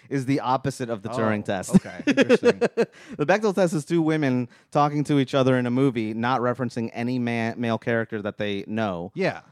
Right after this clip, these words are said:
Speaker 1: Uh, the Turing test
Speaker 2: That's what the Turing test is
Speaker 1: is,
Speaker 2: as well.
Speaker 1: was designed by an autistic gay man.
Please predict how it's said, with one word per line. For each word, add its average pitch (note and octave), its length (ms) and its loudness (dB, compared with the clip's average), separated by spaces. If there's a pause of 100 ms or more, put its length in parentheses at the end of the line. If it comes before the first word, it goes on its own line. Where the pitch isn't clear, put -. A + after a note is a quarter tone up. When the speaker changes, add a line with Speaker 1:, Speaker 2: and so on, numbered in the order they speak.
(180)
Speaker 1:
Uh, A2+ 260 2
the A2 200 -8
Turing F3+ 380 -2
test G#2 540 -6
Speaker 2:
That's B2 200 -8
what C3 80 -10
the B2 60 -8
Turing C3+ 280 -6
test G#2+ 240 -10
is A2 80 -8
Speaker 1:
is, B2 240 2
Speaker 2:
as G2+ 80 -4 (100)
well. C3+ 80 -4
Speaker 1:
was C3 160 4
designed C3+ 500 -2
by B2+ 260 -2
an A#2 160 -4
autistic C#3+ 520 -6
gay B2+ 220 -2
man. A#2+ 460 -2